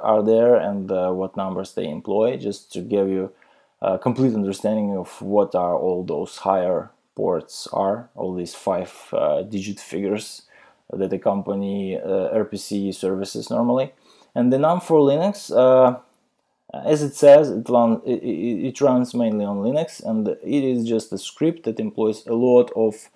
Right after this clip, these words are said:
uh, S N M P related and S M B related,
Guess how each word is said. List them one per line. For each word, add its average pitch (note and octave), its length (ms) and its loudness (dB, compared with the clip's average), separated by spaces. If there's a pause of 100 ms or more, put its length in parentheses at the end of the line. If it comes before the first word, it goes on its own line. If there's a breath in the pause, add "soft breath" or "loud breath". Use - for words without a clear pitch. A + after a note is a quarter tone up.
(500 soft breath)
uh, G#2 640 4 (100)
S B2+ 200 -6
N B2 120 2
M B2 120 4
P C#3 160 0
related C3+ 600 4
and G2 200 -2
S - 160 -8
M G2+ 160 0
B B2 100 2
related, A#2+ 720 2